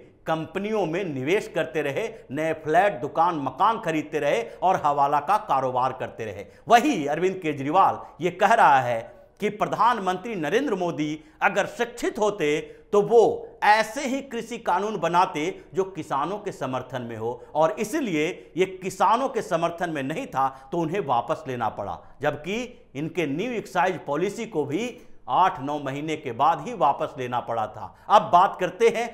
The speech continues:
अगली बात, जो उन्होंने प्रधानमंत्री नरेंद्र मोदी के खिलाफ बोला और ऐसी बात बोली है जिसके लिए अरविंद केजरीवाल को माफ नहीं किया जा सकता है, क्योंकि उन्होंने उनकी मानसिकता के ऊपर सवाल उठाया।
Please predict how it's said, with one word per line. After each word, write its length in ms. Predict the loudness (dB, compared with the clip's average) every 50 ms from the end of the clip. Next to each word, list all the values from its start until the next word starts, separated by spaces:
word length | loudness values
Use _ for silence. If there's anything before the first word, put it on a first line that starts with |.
| -8 -2 2
अगली 280 | 2 2 2 2 2
बात, 520 | 6 8 8 10 8 6 4 -2 -12 -14 -6
जो 160 | 0 4 4 4
उन्होंने 560 | 4 2 0 -2 0 0 0 0 0 0 -2
प्रधानमंत्री 840 | -2 -4 -6 -4 -2 0 0 0 0 0 -2 -4 -6 -6 -8 -8
नरेंद्र 380 | -6 -4 -2 -2 -2 -2 -4 -4
मोदी 280 | -4 -4 -4 -6 -6
के 120 | -8 -8 -10
खिलाफ 360 | -8 -4 0 4 4 4 4
बोला 340 | 2 0 0 2 2 2 2
और 480 | 0 -2 -8 -4 0 2 2 2 2 2
ऐसी 300 | 0 0 0 -2 -6 -2
बात 240 | 2 4 4 4 4
बोली 360 | 2 0 0 0 0 0 0 0
है 360 | 0 -2 -2 -4 -8 -12 -20 -20 _ -20 -12
जिसके 440 | -8 -6 -6 -6 -4 -2 -2 -2 0
लिए 300 | -2 -2 0 2 2 2
अरविंद 380 | 2 0 -4 -2 -2 -2 -4 -4
केजरीवाल 600 | -4 -6 -6 -4 -6 -6 -2 0 2 2 2 2
को 180 | 0 -4 -4 -4
माफ 360 | -2 0 2 2 2 2 0 -4
नहीं 160 | -4 -4 -4
किया 240 | -4 -2 -2 0 0
जा 140 | 0 0 -2
सकता 420 | -2 -4 -8 -8 -6 -4 -2 -2
है, 180 | 0 2 0 0 -2 -4 -12 -2 2
क्योंकि 560 | 4 4 4 4 0 -4 -4 -4 -6 -10 -8 -4
उन्होंने 400 | -2 0 0 0 0 0 -2 -2
उनकी 320 | -4 -4 -6 -6 -8 -8 -8 -6 -4 0
मानसिकता 600 | 0 0 0 -2 -4 -8 -8 -6 -4 -2 -2 0
के 140 | 0 0 -2
ऊपर 240 | -2 -2 -2 -2 -2
सवाल 380 | -2 0 2 4 4 4 2
उठाया। 420 | 2 0 0 0 2 2 2 0